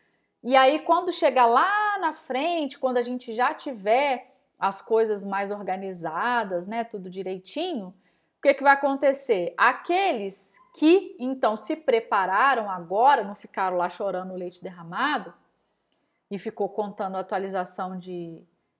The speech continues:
de mortos na pandemia, ficou pensando, sim, como melhorar a entrega de produtos e serviços, quando chegar lá na frente vai estar preparado. As coisas vão estar bem melhores para nós que começarmos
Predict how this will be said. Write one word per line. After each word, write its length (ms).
de 140
mortos 440
na 140
pandemia, 800
ficou 260
pensando, 680
sim, 300
como 300
melhorar 880
a 120
entrega 480
de 80
produtos 480
e 80
serviços, 920
quando 240
chegar 260
lá 120
na 140
frente 320
vai 100
estar 160
preparado. 920
As 160
coisas 340
vão 160
estar 320
bem 340
melhores 840
para 240
nós 260
que 200
começarmos 1080